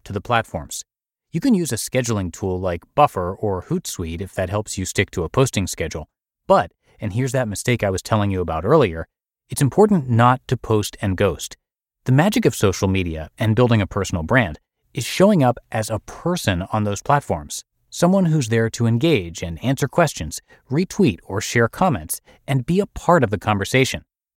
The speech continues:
It's also important to engage with other people's content too.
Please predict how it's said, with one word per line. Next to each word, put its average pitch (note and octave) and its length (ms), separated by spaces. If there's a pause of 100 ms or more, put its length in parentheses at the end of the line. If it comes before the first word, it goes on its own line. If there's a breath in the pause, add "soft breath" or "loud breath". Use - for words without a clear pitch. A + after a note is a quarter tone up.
(260)
It's - 160
also G#3+ 300
important A#2+ 400
to A2+ 100
engage A2 500
with G2 120
other A#2+ 200
people's F#2 360
content E2+ 460
too. A#2+ 280